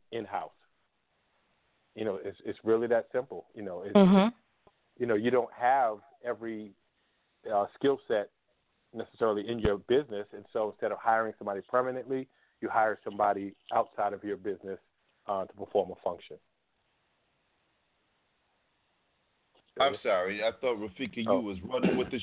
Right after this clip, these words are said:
Speaker 3: show there. But, uh, yes, it is very true that we don't have everything that we need within our company. And I just say this, that, um, if you're not capable of doing your own payroll, why not outsource that? You know, if you're not capable of doing your own graphics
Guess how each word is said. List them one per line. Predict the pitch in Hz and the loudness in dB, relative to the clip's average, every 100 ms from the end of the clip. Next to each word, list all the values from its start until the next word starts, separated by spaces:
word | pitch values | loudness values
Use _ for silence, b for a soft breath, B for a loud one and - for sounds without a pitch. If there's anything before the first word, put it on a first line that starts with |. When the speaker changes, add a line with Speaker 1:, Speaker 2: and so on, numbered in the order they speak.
| - | -4
Speaker 3:
show | 170 135 107 | -2 -2 0
there. | 104 82 - b b b 101 | -2 -2 -6 b b b 2
But, | 120 92 | 2 2
uh, | 131 120 117 - | 2 2 0 -8
yes, | 139 170 110 | -4 -2 0
it | 120 139 | -2 -2
is | 143 117 | -6 -6
very | 147 139 | -12 -12
true | - 160 135 | -12 -10 -6
that | 110 | -6
we | 131 | -6
don't | 123 117 | -6 -6
have | 131 117 110 | -4 -4 -4
everything | 113 110 98 110 | -6 -8 -12 -10
that | 101 | -8
we | 98 | -8
need | 101 107 98 | -8 -8 -10
within | 98 98 | -10 -4
our | 95 90 | -2 -2
company. | 110 95 90 101 98 | -4 -2 -2 0 0
And | 98 | 2
I | 98 | 0
just | 104 92 | -2 -4
say | 113 107 | -2 0
this, | 110 101 - b b b - | 0 -2 -8 b b b 0
that, | 107 95 87 104 | 2 2 0 2
um, | 104 101 95 95 - - _ _ | 4 4 2 -2 -10 -20 _ _
if | 104 92 | -2 0
you're | 127 | 2
not | 123 107 | 2 2
capable | - 120 90 113 110 104 95 | 0 0 0 -4 -4 -2 -2
of | 85 | -2
doing | 101 113 107 | -2 -2 -2
your | 104 | -2
own | 113 104 | -4 -4
payroll, | 107 131 113 98 104 101 - | 0 0 2 0 -2 -8 0
why | 107 | 2
not | 107 101 | 4 4
outsource | 90 95 - 98 90 - | 2 0 0 0 0 0
that? | 78 65 - | 0 0 -4
You | 90 | -4
know, | 92 92 | 0 0
if | 87 | 0
you're | 98 98 | -2 0
not | 104 - | 0 0
capable | 107 87 104 | -4 -4 -4
of | 87 | 0
doing | 110 104 | 0 0
your | 98 107 | 0 0
own | 113 95 | 0 2
graphics | 110 135 147 90 | 4 4 0 -8